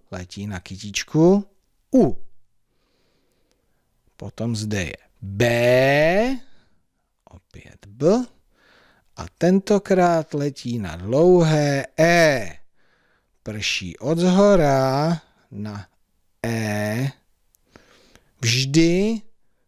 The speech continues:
vynecháte mezery a na konci se vám vejde slabika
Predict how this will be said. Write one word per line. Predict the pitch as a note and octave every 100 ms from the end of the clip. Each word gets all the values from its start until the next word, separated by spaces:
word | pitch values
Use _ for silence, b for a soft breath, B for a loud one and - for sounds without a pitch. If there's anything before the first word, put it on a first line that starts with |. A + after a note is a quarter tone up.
| -
vynecháte | B2 C3 A#2+ B2 A2+ - D#2
mezery | G#2 D3 F3 G#3 A3 A#3 A#3+ A#3+ - _ _ _ _ _ _ _ _
a | -
na | F2 C3+
konci | - F#3 F#3+ - F3 E3+
se | D#3+ - A#2
vám | F2 B1+ D2+ F#2+
vejde | C#3 F3+ F3 D#3+ D3+
slabika | - - A2+ A2+ A2 G#2+ - F#2+ F#2